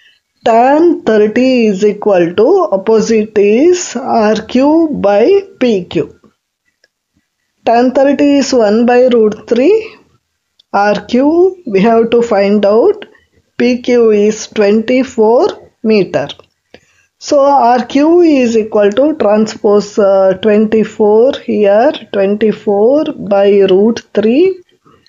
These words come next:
Rationalize the denominator, here three eights are. So R Q is equal to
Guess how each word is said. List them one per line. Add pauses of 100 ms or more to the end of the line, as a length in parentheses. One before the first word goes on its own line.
(1080)
Rationalize
the
denominator, (460)
here (280)
three (340)
eights
are. (800)
So
R
Q
is
equal
to